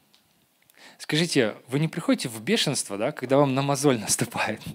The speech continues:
на тот, который у вас болит? Знаете, на, как был спикап в том году в ноябре, и я всю ночь, ну, я не мог заснуть из-за неврозов, я просто не спал всю ночь, и мне надо было вести спикап.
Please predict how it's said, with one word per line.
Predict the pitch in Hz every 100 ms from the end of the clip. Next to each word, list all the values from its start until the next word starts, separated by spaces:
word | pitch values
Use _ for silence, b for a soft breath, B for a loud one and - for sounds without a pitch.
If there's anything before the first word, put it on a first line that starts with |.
| B B -
на | 123
тот, | - 151
который | - - 131 131
у |
вас | 117 117
болит? | 113 117 107 104 _ B B B B B B B _ _ _ _ _ _ _ _ _ - - _ 143
Знаете, | 123 143 123
на, | 113
как | 127 127 - 107
был | 113
спикап | - 127 151
в | -
том | 104
году | 101 98
в | 98
ноябре, | 98 98 101 98
и |
я | 107
всю | 113 -
ночь, | 123 127 -
ну, | 151 135
я | 123
не | 139
мог | 135 117
заснуть | 120 - 104 90
из-за | 95
неврозов, | 101 117 175 165 113
я | 107 101
просто | 135 - -
не | 107
спал | - 104
всю | -
ночь, | 180 226
и | 120
мне | 113
надо | 139 110
было | 110
вести | 110 -
спикап. | 113 120 110 90